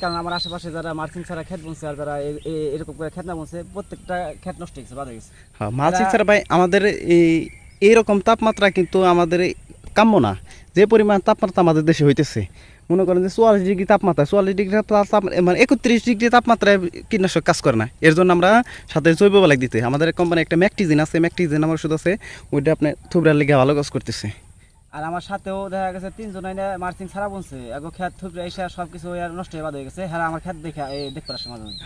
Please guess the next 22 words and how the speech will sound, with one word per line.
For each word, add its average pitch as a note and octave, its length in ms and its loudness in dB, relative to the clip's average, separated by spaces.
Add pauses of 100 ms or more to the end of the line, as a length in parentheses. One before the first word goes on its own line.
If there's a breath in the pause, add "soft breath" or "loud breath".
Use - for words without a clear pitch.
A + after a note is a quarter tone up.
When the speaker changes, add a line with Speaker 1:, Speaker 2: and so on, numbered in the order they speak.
Speaker 2:
হ্যাঁ, A2+ 120 -2
হ্যাঁ। A2 220 -4 (320 loud breath)
আচ্ছা C3 200 -4
ভাই, A2+ 180 2
এ-, D3 200 4
এর E3+ 60 4
লেগে F3 180 4
আমিও E3 240 6
আইছি, F#3+ 380 -2
সমস্যা E3+ 360 -2
নাই। F#3 120 0
আর E3 260 -4
যে F3+ 160 2
কোনো G3+ 200 0
সমস্যা G3 360 0
হলে G3 60 2
আমরা F3 200 2
জানাইন, F3 280 2 (360 loud breath)
আমি D3 240 2
নির্দ্বিধায় D3 520 4
আয়া B2 120 4
পড়ুম। G#2+ 200 -6